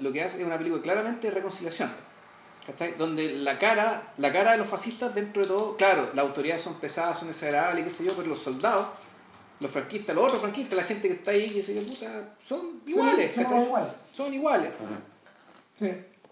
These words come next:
Speaker 1: Son iguales, entonces, eh, la, en ese sentido uno podría decir, bueno, entonces el final, el final,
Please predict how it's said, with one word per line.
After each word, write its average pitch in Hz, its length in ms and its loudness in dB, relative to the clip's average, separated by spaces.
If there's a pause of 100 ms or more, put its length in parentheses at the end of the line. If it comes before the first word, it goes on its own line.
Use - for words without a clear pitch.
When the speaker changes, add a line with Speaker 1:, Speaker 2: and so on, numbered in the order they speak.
(200)
Speaker 1:
Son 208 200 -2
iguales, 208 320 2
entonces, 202 480 -4
eh, - 280 -16 (1500)
la, 147 520 2 (160)
en 160 120 -8
ese 190 220 -2
sentido 220 280 -6
uno 196 80 -4
podría 185 200 2
decir, 190 180 -8
bueno, 202 180 -2
entonces 202 260 -8
el - 60 -14
final, 185 540 -4 (240)
el 151 80 -14
final, 143 360 -6